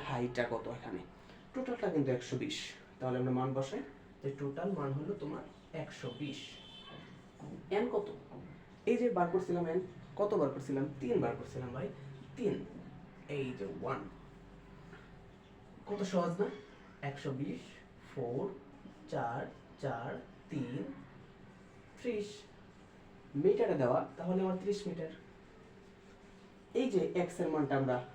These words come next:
বের করে ফেললাম। তো এখন যদি তোমাকে এখানে বলতো যে বিভব শক্তি গতিশক্তির অর্ধেক অথবা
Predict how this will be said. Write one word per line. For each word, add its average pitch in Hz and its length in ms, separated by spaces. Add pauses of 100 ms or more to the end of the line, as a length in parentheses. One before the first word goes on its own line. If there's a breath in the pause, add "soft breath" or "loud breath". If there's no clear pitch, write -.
(160)
বের 143 200
করে 117 160
ফেললাম। 113 260 (680 loud breath)
তো - 120
এখন 277 240
যদি 220 140
তোমাকে 147 320
এখানে 135 340 (360)
বলতো 156 540 (360)
যে 135 320 (1200)
বিভব 196 360
শক্তি 262 300
গতিশক্তির 202 800 (1000)
অর্ধেক 151 400 (1120)
অথবা 170 340